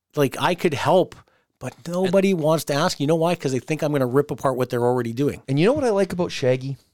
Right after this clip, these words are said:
Speaker 2: And I like Shaggy.
Speaker 1: Yeah, great
Speaker 2: He's a,
Speaker 1: guy.
Speaker 2: yeah, great guy. I like the fact that he's willing to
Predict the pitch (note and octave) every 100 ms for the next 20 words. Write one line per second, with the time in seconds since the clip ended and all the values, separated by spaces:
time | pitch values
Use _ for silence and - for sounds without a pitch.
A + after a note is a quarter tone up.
0 | - C3+ F3+ D3+ B2+ - A2 G2 F2+ -
1 | - - B2 - A#2+ A#2 F#2 A2 F#2+ F#2
2 | C3 D#3 A#2+ A2 A2+ - _ _ _ _
3 | _ _ _ _ C3+ F#3+ B3+ F3 F3 -
4 | D3+ - A#2 F#2+ G#2+ - - _ B2+ B2
5 | - A3+ B3+ D3+ D3+ D#3 D3 D3+ - B2+
6 | A2+ A2